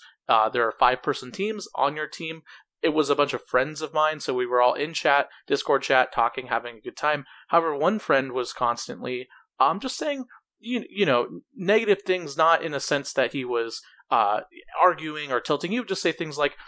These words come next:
"I don't think we can get this objective. Uh, I, I'm not strong enough for that.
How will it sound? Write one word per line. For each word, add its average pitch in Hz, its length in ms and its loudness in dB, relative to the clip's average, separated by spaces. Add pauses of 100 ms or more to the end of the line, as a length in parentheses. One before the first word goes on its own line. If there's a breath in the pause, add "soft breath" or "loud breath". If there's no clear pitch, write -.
(300 loud breath)
"I 226 80 6
don't 226 140 4
think - 120 -8
we 175 100 -6
can 147 100 -12
get 131 160 -2
this - 160 -8
objective. - 480 -10 (360 soft breath)
Uh, 113 500 4 (160)
I, 147 300 2
I'm 151 220 2
not 147 300 0
strong 131 320 0
enough 120 180 -4
for 113 100 -14
that. 104 220 -4